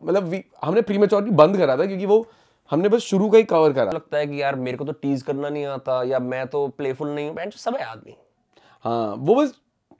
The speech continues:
Speaker 1: या तो उसकी इतनी ले ली गई है दुनिया ने ना, दुनिया से, जिंदगी में, कि वो उसको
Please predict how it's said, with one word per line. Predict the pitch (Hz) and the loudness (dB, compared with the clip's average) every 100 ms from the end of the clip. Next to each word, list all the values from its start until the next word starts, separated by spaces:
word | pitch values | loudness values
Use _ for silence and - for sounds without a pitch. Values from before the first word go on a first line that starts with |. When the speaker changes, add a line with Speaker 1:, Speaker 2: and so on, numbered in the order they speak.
| _ _ _ _ - | _ _ _ _ -12
Speaker 1:
या | 139 170 | -6 -6
तो | 202 | -6
उसकी | 185 220 | -8 -8
इतनी | 214 208 | -4 -2
ले | 123 113 175 | 0 4 6
ली | 208 | 6
गई | 185 156 | 4 4
है | 156 | 2
दुनिया | 131 117 120 123 120 | 0 -4 -4 -4 -4
ने | 107 | -6
ना, | 113 120 | -6 -6
दुनिया | 110 120 131 139 | -6 -4 -4 -4
से, | 127 135 | -4 -4
जिंदगी | 117 117 117 131 143 | -2 -4 -2 0 0
में, | 139 | 0
कि | 127 | -4
वो | 131 139 | -2 0
उसको | 135 - 156 170 | -2 -2 -2 -2